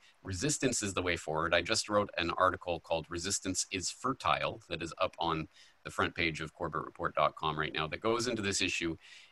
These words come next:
in a greater degree of, of philosophical depth, <laughs> I'd like to think. Um, but essentially, uh, it comes down to the fact that they are testing for compliance right now. And when people push back and there is significant resistance,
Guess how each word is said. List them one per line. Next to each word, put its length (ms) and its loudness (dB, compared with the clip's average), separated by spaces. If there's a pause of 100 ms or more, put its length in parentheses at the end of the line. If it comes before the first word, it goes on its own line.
(120)
in 100 2
a 60 4
greater 300 6
degree 440 8
of, 280 2 (320)
of 140 0
philosophical 580 4
depth, 380 4
<laughs> 40 0
I'd 140 4
like 180 4
to 80 -4
think. 340 2 (340)
Um, 240 10
but 140 10
essentially, 760 6
uh, 200 8
it 200 2
comes 260 4
down 220 8
to 60 -6
the 80 0
fact 280 6
that 140 -2
they 100 4
are 140 6
testing 520 2
for 140 -2
compliance 580 2
right 180 0
now. 320 0
And 300 0
when 320 4 (480)
people 280 0
push 360 2
back 420 4 (300)
and 140 4
there 220 6
is 300 10
significant 600 4
resistance, 680 0